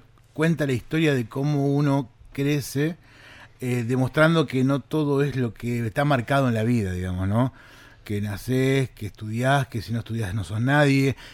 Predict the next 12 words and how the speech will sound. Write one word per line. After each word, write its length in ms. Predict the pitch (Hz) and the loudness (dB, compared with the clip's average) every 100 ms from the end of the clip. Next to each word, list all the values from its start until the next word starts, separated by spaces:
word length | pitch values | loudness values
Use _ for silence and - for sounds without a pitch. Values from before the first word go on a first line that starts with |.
| - | -8
que 220 | 123 117 | -4 -2
si 160 | 95 113 | -2 -2
no 100 | 123 | -2
haces 240 | 107 98 | -4 -6
esto 220 | 117 120 | -6 -4
no 80 | 110 | -6
sos 160 | 95 107 | -4 -2
nadie, 480 | 123 135 135 127 113 | 0 2 2 -2 -4
que 240 | 117 110 | -10 -10
no 180 | 113 117 | -10 -10
podés. 460 | 113 113 127 139 | -8 -6 -2 -2
Bueno, 240 | 110 104 | -4 -8